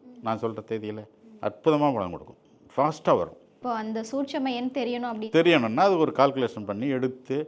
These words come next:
Speaker 1: அந்த தேதியில நீங்க வந்து அந்த கிரிவலத்தை சுத்தி வரும்பொழுது நீங்க எதிர்பாராத சந்தோஷமான செய்திகள்லாம் நீங்க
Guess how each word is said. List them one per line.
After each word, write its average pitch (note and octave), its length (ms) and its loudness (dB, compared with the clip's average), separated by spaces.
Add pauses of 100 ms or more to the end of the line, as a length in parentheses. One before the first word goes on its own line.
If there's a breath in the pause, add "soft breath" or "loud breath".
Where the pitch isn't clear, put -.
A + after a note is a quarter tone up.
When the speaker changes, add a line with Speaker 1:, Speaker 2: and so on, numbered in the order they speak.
(360 soft breath)
Speaker 1:
அந்த D3 340 2
தேதியில D3+ 640 4 (200)
நீங்க B2+ 260 -4
வந்து A#2+ 240 -4 (280)
அந்த G#2 180 -4
கிரிவலத்தை A2+ 500 0
சுத்தி A2 220 -8
வரும்பொழுது F#2 560 -4 (280)
நீங்க B2 240 -4
எதிர்பாராத F3 840 8
சந்தோஷமான D3 560 0
செய்திகள்லாம் D3 560 -2
நீங்க C3+ 380 2